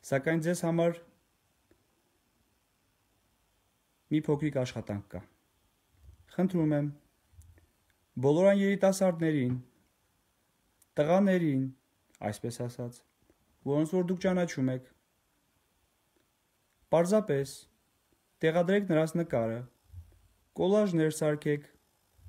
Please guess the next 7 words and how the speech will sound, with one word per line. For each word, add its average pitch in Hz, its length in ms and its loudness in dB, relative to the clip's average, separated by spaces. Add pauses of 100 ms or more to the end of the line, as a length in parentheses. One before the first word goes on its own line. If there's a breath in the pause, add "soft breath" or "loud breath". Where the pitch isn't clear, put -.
(480)
այն 127 220 0
մարդկանց, 180 540 0 (680)
ում 135 120 0
որ 135 160 0
դուք 123 180 -6
հաստատ 117 340 -4
գիտեք, 139 460 -4